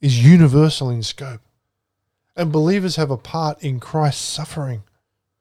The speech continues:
Suffering is part of sharing the gospel with the world. The most priceless enterprises of humankind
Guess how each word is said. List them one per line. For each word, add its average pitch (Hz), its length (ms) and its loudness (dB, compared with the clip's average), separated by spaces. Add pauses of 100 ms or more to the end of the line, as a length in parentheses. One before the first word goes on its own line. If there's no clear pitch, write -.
(720)
Suffering 208 480 -2
is 151 120 -2
part 180 320 -4
of 131 100 -4
sharing 165 300 -2
the 131 80 -2
gospel 139 380 0
with 139 160 2
the 127 60 2
world. 120 380 4 (1040)
The 175 80 4
most 170 320 2
priceless 185 640 -4
enterprises 151 680 -2
of 127 120 -2
humankind 135 880 -2